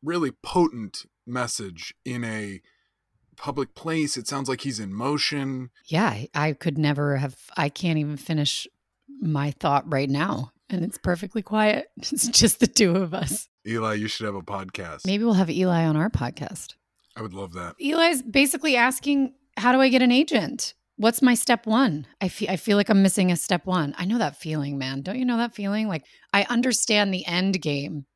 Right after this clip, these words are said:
Speaker 2: and I even understand maybe steps three, four, and nineteen, but how to take the first step.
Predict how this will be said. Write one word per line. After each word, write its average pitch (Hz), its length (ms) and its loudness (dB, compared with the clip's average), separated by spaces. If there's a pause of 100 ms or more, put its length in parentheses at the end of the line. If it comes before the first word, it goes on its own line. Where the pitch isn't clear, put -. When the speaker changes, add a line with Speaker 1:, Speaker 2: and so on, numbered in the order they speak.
(140)
Speaker 2:
and 180 100 2
I 185 80 6
even 196 300 4
understand 180 420 2
maybe 160 240 0
steps - 320 -2
three, 165 300 -4
four, 156 380 -2
and 147 300 -4
nineteen, 143 840 0 (160)
but 139 240 2 (260)
how 180 220 2
to 175 80 0
take 175 240 -4
the 160 80 -6
first 160 300 -6
step. 147 320 -4